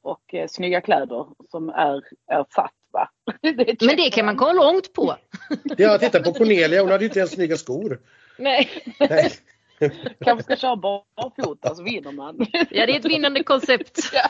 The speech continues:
Speaker 1: precis. Nej, men, eh, så att, men vi har grejer på gång och det, jag tror det kommer bli snyggt, liksom. Det kommer nog vara lite classy,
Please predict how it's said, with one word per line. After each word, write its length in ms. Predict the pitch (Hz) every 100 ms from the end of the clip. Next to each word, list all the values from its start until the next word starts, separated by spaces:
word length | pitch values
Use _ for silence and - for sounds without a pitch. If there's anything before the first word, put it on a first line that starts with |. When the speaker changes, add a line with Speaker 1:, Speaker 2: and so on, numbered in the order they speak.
| -
Speaker 1:
precis. 380 | 269 - - 214 - - 285 - 262 - 254 240 _ 226 _ - - - - 208 - 294 202 190 _ -
Nej, 260 | 233 220 220
men, 260 | 220 220
eh, 260 | 208 196 190
så 140 | -
att, 180 | 214 214 220
men 180 | 214 233
vi 60 | 269
har 180 | 320 320
grejer 280 | 320 320
på 100 | 277 247
gång 260 | 226 220
och 140 | 214 220
det, 120 | 214 214
jag 200 | 202 240
tror 160 | - 214
det 60 |
kommer 220 | 208 202
bli 140 | 196 185
snyggt, 360 | - 151 - _
liksom. 320 | - - 156 _ _ _
Det 120 | 208
kommer 200 | 196 220
nog 160 | 220 208
vara 140 | 208
lite 240 | 196 180 190
classy, 680 | 202 175 151 - 151 147